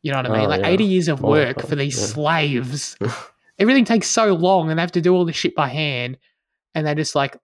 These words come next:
Speaker 1: "Oh, the nose is gone. Oh, no." It's like, uh, two generations of people right there that just worked on that.
Speaker 2: <laughs> Mm.
Speaker 1: You know what I mean? That sucks for them. But,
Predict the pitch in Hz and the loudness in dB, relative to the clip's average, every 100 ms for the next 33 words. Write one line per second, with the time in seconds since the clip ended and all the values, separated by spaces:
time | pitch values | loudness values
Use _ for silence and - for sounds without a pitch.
0 | _ 180 208 190 190 254 214 - 170 170 | _ 2 2 4 2 2 0 0 0 2
1 | 196 214 180 175 180 _ - 170 - 160 | 2 2 2 0 -2 _ -8 -8 -2 -2
2 | 151 160 151 - 202 180 170 160 170 160 | 0 -2 -2 0 2 2 2 0 -2 -4
3 | 151 143 160 160 143 135 135 135 131 139 | -6 -2 -2 0 -2 -2 -4 -4 -6 -6
4 | 143 127 120 127 123 _ _ _ _ - | -6 -6 -6 -8 -12 _ _ _ _ -6
5 | 95 92 147 139 139 139 160 - - _ | -4 -2 -4 -4 -6 -8 -10 -16 -18 _
6 | _ _ _ _ - 127 - 131 - 123 | _ _ _ _ -14 -10 -8 -8 -10 -14
7 | 123 123 - _ _ _ _ _ _ _ | -14 -16 -20 _ _ _ _ _ _ _
8 | _ _ _ _ _ _ _ 151 147 139 | _ _ _ _ _ _ _ -4 -4 -4